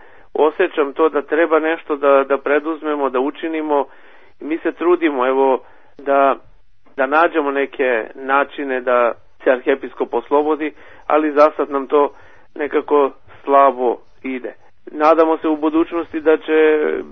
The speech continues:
biti bolje, evo, čekamo još i presudu, još nismo dobili onu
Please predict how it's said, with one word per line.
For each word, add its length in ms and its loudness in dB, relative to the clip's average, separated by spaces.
biti 260 -4
bolje, 640 2
evo, 160 -2
čekamo 440 -2
još 320 0
i 80 -8
presudu, 880 -2
još 240 -2
nismo 300 -6
dobili 420 0
onu 280 -4